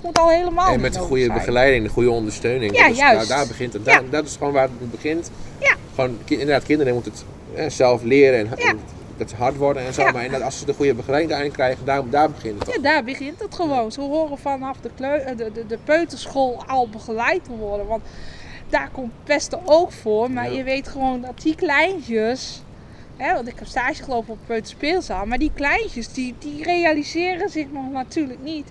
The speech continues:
Speaker 2: Nee.
Speaker 1: Dat doet pijn. Ze
Speaker 2: Nee.
Speaker 1: zien je wel huilen, maar ze weten niet waarom.
Speaker 2: Nee, dus daar moet eigenlijk al inderdaad
Speaker 1: Daar hoort de basis
Speaker 2: Ja.
Speaker 1: al, eigenlijk hoort daar al een anti-pestprogramma
Speaker 2: Ja, en
Speaker 1: te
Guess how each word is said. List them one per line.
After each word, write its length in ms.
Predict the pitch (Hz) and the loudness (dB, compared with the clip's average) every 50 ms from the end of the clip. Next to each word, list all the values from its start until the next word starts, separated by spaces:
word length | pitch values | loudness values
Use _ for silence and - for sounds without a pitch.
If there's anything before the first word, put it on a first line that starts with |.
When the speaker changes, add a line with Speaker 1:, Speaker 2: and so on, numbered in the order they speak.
| - - 240 | -14 -12 -10
Speaker 2:
Nee. 180 | 262 262 233 - | -8 -8 -8 -6
Speaker 1:
Dat 220 | 220 226 277 277 - | -4 -2 -2 -2 -2
doet 180 | 247 214 - | -6 -10 -6
pijn. 380 | - 320 330 311 240 202 190 196 - - - | 0 2 2 4 2 2 -2 -8 -12 -18 -16
Ze 100 | - - | -12 -8
Speaker 2:
Nee. 80 | 247 277 | -6 -4
Speaker 1:
zien 200 | - - 330 320 | -2 0 0 0
je 80 | 311 285 | 0 2
wel 180 | 269 262 262 | 2 2 2
huilen, 420 | 247 269 302 320 320 262 226 233 277 | 2 4 4 4 4 2 -2 -4 -4
maar 140 | 277 269 | -4 -6
ze 100 | 294 302 | -4 -4
weten 300 | 269 277 269 262 - 269 | -2 -2 -4 -4 -6 -8
niet 120 | 254 240 233 | -10 -8 -6
waarom. 320 | 254 269 311 381 370 277 | -2 2 4 6 6 4
Speaker 2:
Nee, 100 | - 107 - | 2 -2 -8
dus 140 | - - - | -12 -12 -10
daar 180 | 110 113 117 131 | -6 -6 -4 -4
moet 100 | 135 127 | -4 -4
eigenlijk 300 | - 117 131 131 127 - | -4 -6 -6 -6 -8 -8
al 60 | 120 120 | -6 -6
inderdaad 560 | 113 113 117 117 117 113 117 113 113 - - - - | -6 -4 -4 -2 -2 -2 -2 -4 -6 -8 -12 -10 -2
Speaker 1:
Daar 340 | - 330 349 403 539 523 508 508 | 2 4 6 6 6 4 4 6
hoort 260 | 440 403 403 392 - | 6 6 6 4 2
de 60 | 285 | 0
basis 500 | 233 302 302 320 339 370 - 285 285 285 | 2 4 6 6 6 6 4 2 -2 -2
Speaker 2:
Ja. 100 | 285 277 | 0 2
Speaker 1:
al, 200 | 269 277 269 254 - - | 2 2 0 0 -2 -2
eigenlijk 400 | 381 427 480 494 466 339 311 - | 0 0 0 0 -2 -6 -6 -4
hoort 260 | 254 247 220 208 - | -4 -4 -4 -4 0
daar 300 | - 254 269 311 403 453 415 | 2 2 4 4 2 2 2
al 380 | 370 339 320 311 302 302 294 - - | 2 4 4 4 2 2 0 -2 -4
een 220 | 262 262 254 247 254 | -6 -4 -6 -6 -4
anti-pestprogramma 840 | 269 285 269 247 - 247 - - 277 254 - - 208 214 - 240 208 | -4 -4 -4 -4 -8 -10 -4 -2 -2 -2 -2 -4 -8 -8 -6 -6 -6
Speaker 2:
Ja, 20 | 196 | -6
en 60 | 190 | -6
Speaker 1:
te 60 | 190 | -4